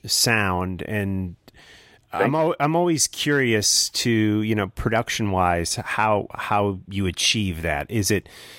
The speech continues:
Speaker 1: is, is it, you, did you record the tape or anything like that? Or, like, w-, what was the actual
Speaker 2: <laughs>
Speaker 1: recording process? 'Cause it really sounds like it could be a record that, that,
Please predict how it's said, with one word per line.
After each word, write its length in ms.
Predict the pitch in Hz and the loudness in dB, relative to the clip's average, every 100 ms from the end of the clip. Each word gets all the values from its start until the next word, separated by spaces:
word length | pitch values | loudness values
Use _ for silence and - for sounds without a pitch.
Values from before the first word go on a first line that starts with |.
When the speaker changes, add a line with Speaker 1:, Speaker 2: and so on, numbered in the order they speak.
| - | -10
Speaker 1:
is, 440 | - 113 101 - - - | -2 0 0 -2 -4 -4
is 220 | 117 101 | -2 2
it, 360 | 113 110 104 - - - 80 - _ _ - - | 2 2 2 -2 -12 -20 -20 -20 _ _ -20 -6
you, 220 | 143 135 - 131 | -2 -2 -4 -2
did 180 | 127 | 2
you 80 | 113 | 2
record 400 | 101 - 156 165 | 2 2 2 2
the 80 | 113 | 0
tape 480 | - - 202 233 - | -4 -2 -2 -2 -2
or 100 | 196 | -2
anything 360 | 208 185 202 | 0 0 0
like 220 | 190 196 - | 0 -2 -2
that? 200 | 190 151 | -2 0
Or, 100 | 147 | 0
like, 200 | 135 135 | -2 -2
w-, 160 | 123 | -8
what 560 | 135 131 143 - 143 175 | -8 -8 -10 -6 -2 0
was 240 | 175 127 | 2 0
the 180 | 127 131 | 0 0
actual 380 | 127 139 156 139 | 2 0 0 0
Speaker 2:
<laughs> 0 | |
Speaker 1:
recording 520 | 117 117 - 151 120 | 2 0 0 0 0
process? 400 | 104 127 117 92 | 0 -2 0 -2
'Cause 120 | - 170 | -2 -2
it 80 | |
really 260 | 175 226 202 | 0 0 0
sounds 340 | - 202 180 | 0 0 2
like 100 | 147 | 0
it 100 | 135 | -2
could 200 | - 151 | -2 -2
be 100 | 135 | 0
a 60 | 127 | 0
record 360 | 123 120 117 98 | 0 0 0 2
that, 280 | 104 - | 0 0
that, 260 | 104 107 | 0 0